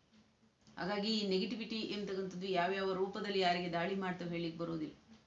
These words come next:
ಅದಕ್ಕೋಸ್ಕರ ಬಹಿರ್ಮುಖ ತ್ರಾಟಕಾಭ್ಯಾಸವನ್ನು ನೀವು ಮಾಡ್ತಕ್ಕಂಥ ಸಂದರ್ಭದಲ್ಲಿ ಸ್ವಲ್ಪ ಎಚ್ಚರಿಕೆ ಇರಿ. ದೈವದ ಅನುಗ್ರಹ ಬಲ ಎಂತಕ್ಕಂಥದ್ದು ಬೇಕು. ದೇವರ ಚಿತ್ರ ಫೋಟೋಗಳನ್ನು ಇಟ್ಕೊಂಡ್ರು ಬಿಡೋದಿಲ್ಲ. ಅದಕ್ಕೆ ನೀವು ಶಕ್ತಿ ಇಲ್ಲ, ಅದಕ್ಕೆ ಪೂಜೆ ಇಲ್ಲ, ಅದಕ್ಕೆ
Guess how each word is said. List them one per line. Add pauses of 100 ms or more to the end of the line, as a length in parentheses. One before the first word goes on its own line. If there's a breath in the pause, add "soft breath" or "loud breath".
(560)
ಅದಕ್ಕೋಸ್ಕರ
ಬಹಿರ್ಮುಖ
ತ್ರಾಟಕಾಭ್ಯಾಸವನ್ನು
ನೀವು
ಮಾಡ್ತಕ್ಕಂಥ
ಸಂದರ್ಭದಲ್ಲಿ
ಸ್ವಲ್ಪ
ಎಚ್ಚರಿಕೆ
ಇರಿ.
ದೈವದ (120)
ಅನುಗ್ರಹ
ಬಲ (120)
ಎಂತಕ್ಕಂಥದ್ದು
ಬೇಕು. (1300)
ದೇವರ
ಚಿತ್ರ
ಫೋಟೋಗಳನ್ನು
ಇಟ್ಕೊಂಡ್ರು
ಬಿಡೋದಿಲ್ಲ. (480)
ಅದಕ್ಕೆ
ನೀವು
ಶಕ್ತಿ
ಇಲ್ಲ,
ಅದಕ್ಕೆ
ಪೂಜೆ
ಇಲ್ಲ,
ಅದಕ್ಕೆ